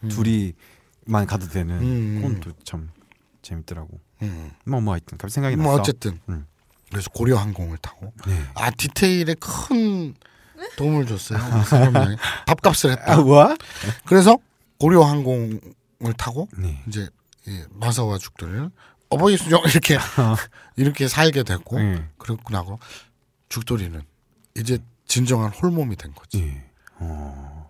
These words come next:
Speaker 1: 홀몸이 돼서 카케의 정체
Speaker 2: 예.
Speaker 1: 그리고 날 위해서
Speaker 2: 음.
Speaker 1: 도대체 무슨 수수께끼 같은
Speaker 2: 예.
Speaker 1: 개떡 같은 말인지
Speaker 2: 음, 그러게요.
Speaker 1: 그걸 밝혀야 되잖아.
Speaker 2: 맨날 날 위해서 하면 다 아니, 보통 아닌 경우가 많은데.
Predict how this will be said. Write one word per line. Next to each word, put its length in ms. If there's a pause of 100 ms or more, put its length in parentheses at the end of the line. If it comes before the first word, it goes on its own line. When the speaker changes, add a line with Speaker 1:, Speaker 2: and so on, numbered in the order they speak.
Speaker 1:
홀몸이 320
돼서 380 (460)
카케의 520 (920)
정체 400 (140)
Speaker 2:
예. 140 (280)
Speaker 1:
그리고 360 (560)
날 400 (100)
위해서 380 (320)
Speaker 2:
음. 240 (720)
Speaker 1:
도대체 320 (120)
무슨 440 (160)
수수께끼 600
같은 380 (200)
Speaker 2:
예. 320
Speaker 1:
개떡 240
같은 260
말인지 460
Speaker 2:
음, 120
그러게요. 520
Speaker 1:
그걸 140
밝혀야 340
되잖아. 300 (240)
Speaker 2:
맨날 320
날 200
위해서 260
하면 200
다 220
아니, 160 (100)
보통 240
아닌 160
경우가 200
많은데. 460